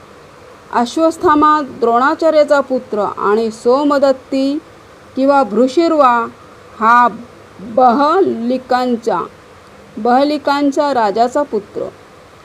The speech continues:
बहालिकांच्या राजाचा पुत्र आहे. कर्ण हा अर्जुनाचा भाऊ, कारण पांडू राजांशी विवाह होण्यापूर्वीच तो कुंतीच्या पोटी जन्माला,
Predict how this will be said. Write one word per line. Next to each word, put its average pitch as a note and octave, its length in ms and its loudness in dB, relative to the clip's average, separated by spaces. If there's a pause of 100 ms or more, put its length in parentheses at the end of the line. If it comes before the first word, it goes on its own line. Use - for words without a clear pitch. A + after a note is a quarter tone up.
(160)
बहालिकांच्या A3+ 1080 -2
राजाचा G3 440 -4
पुत्र - 340 -8
आहे. - 240 -6 (800)
कर्ण D4+ 280 6
हा F4 340 6
अर्जुनाचा C#4+ 720 0 (240)
भाऊ, A3+ 540 -2
कारण A3 480 0 (540)
पांडू C4+ 480 4
राजांशी C4 640 0
विवाह A#3 420 4
होण्यापूर्वीच C4 1000 -2 (720)
तो G#3+ 140 -4
कुंतीच्या G#3+ 680 -2
पोटी G#3+ 380 -4
जन्माला, A#3 720 -2